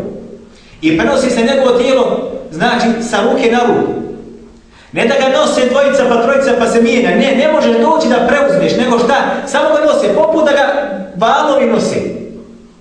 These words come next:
Poput da ga, šta? Valovi nose. Desetine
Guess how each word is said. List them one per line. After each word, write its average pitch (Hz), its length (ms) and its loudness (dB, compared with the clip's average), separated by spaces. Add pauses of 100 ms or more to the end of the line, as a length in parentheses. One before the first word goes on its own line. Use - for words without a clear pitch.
(400)
Poput 262 340 2
da 233 60 2
ga, 233 240 0
šta? - 280 -2 (300)
Valovi 240 400 0
nose. - 280 -2 (920)
Desetine 233 640 2